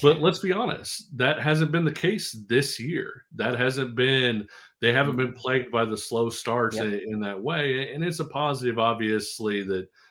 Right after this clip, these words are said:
Speaker 1: that they responded, were able to come back, take the lead, all of those different things. The bottom line is you don't wanna spot your opponent fourteen points. And, and I think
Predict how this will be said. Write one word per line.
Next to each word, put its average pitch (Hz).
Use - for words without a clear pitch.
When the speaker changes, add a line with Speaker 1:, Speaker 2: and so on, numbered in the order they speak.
Speaker 1:
that 107
they 107
responded, 101
were 95
able 95
to -
come 92
back, 90
take 90
the 95
lead, 92
all 92
of 87
those 87
different 87
things. 110
The 120
bottom 175
line 143
is 120
you 131
don't 160
wanna 113
spot 117
your 95
opponent 92
fourteen 87
points. 78
And, 107
and 113
I 117
think 139